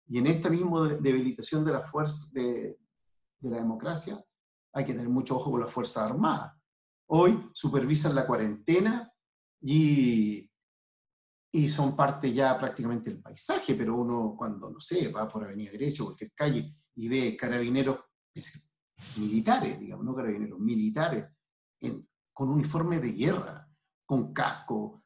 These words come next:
con ametralladoras, con fusiles de asalto, para pedirte el carnet de identidad, y ya uno lo va normalizando, ojo, es decir, no es normal,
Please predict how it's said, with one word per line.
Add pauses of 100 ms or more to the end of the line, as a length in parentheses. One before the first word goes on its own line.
con
ametralladoras,
con
fusiles
de
asalto, (640)
para
pedirte
el
carnet
de
identidad, (560)
y
ya
uno
lo
va
normalizando,
ojo,
es
decir, (200)
no
es
normal,